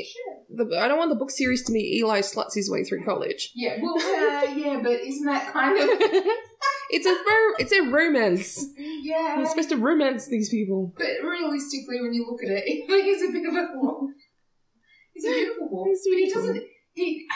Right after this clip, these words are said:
Speaker 1: what I love about Eli is he's not a whore for the sake of being a whore.
Speaker 2: Yeah.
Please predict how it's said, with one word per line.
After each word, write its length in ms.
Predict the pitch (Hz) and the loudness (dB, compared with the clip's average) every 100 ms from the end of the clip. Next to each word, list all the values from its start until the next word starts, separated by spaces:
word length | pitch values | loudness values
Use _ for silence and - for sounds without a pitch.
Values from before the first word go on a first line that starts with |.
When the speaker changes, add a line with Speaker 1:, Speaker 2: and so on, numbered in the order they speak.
| - 202 - | -10 -10 -4
Speaker 1:
what 160 | 330 | -2
I 80 | 392 | 0
love 220 | 359 285 | 0 -2
about 180 | 240 180 | -4 -4
Eli 340 | 180 175 165 165 | -4 -6 -8 -6
is 380 | 208 202 - - - - _ | -4 -4 -6 -14 -16 -20 _
he's 240 | 302 311 302 | -4 -2 -2
not 360 | 285 294 - - - _ | -2 -2 -2 -4 -10 _
a 40 | 262 | -14
whore 280 | 262 262 | -8 -8
for 100 | - | -8
the 100 | 240 | -10
sake 180 | 226 208 | -6 -6
of 80 | 196 | -4
being 160 | 196 180 | -4 -4
a 160 | - | -8
whore. 220 | 170 - - | -12 -12 -10
Speaker 2:
Yeah. 140 | - | -4